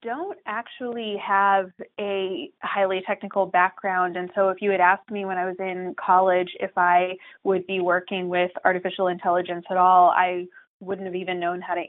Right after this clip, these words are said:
known how to answer the question because I didn't know at that time really much about what artificial intelligence was. I went to college with intent to become a journalist,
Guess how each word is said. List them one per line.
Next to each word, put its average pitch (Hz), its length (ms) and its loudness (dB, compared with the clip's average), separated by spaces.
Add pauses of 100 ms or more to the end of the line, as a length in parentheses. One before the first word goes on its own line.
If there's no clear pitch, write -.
(300)
known 196 380 -2
how 180 200 -2
to 180 120 -6
answer 185 320 -6
the 185 80 -6
question 185 420 -2
because 180 240 -4
I 175 140 -4
didn't 180 360 -8
know 175 440 -4
at 185 160 -2
that 170 220 0
time 180 380 0 (380)
really 190 380 4
much 180 240 -2 (200)
about 180 300 4
what 175 300 -2
artificial 185 480 -4
intelligence 180 560 -6 (100)
was. 202 340 4 (480)
I 185 380 2
went 190 340 -8 (120)
to 202 100 -8
college 185 640 -2 (100)
with 180 280 -4
intent 180 640 -6
to 185 240 0
become 180 520 -2
a 175 380 0 (240)
journalist, 190 500 2